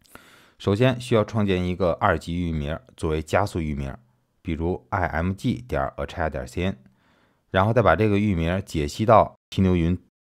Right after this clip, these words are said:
七牛云会自动把站员acharya点C N上面的小文件内容同步到七牛云存储空间上。用户在打开acharya点C N这个网站时，小文件，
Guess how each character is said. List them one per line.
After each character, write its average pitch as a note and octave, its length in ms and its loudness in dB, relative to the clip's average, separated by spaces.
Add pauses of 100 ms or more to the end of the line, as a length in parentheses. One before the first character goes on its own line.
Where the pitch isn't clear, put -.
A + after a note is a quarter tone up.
(140)
七 - 180 -2
牛 C3+ 140 8
云 B2 160 8
会 B2+ 120 4
自 B2+ 140 2
动 A#2 220 6
把 D#2+ 180 4
站 G#2 240 4
员 E2 180 2
acharya F#2+ 380 0
点 C2+ 220 -2
C G2+ 280 0
N A2 320 2 (140)
上 - 220 -2
面 E2+ 180 0
的 D2+ 160 -2
小 D2 240 -2
文 D2+ 220 -2
件 G#2+ 200 4
内 E2 140 0
容 C#2 240 -6 (380)
同 E2+ 200 -4
步 G#2+ 140 0
到 F2+ 220 4
七 - 300 -4
牛 G2+ 200 2
云 F2+ 220 -2
存 F#2+ 240 -2
储 B1+ 120 -8
空 F#2 220 -6
间 G#2 180 0
上。 - 280 -8 (840)
用 C3+ 220 2
户 B2 300 2
在 G2 160 2
打 - 200 -2
开 F#2+ 260 2
acharya F#2+ 400 -2
点 C2+ 200 -6
C G#2+ 260 0
N A2 120 0
这 G#2+ 100 0
个 E2+ 100 0
网 B1+ 220 -2
站 F2 240 0
时， D#2+ 340 -4 (360)
小 - 220 2
文 F2+ 160 2
件， A2+ 260 2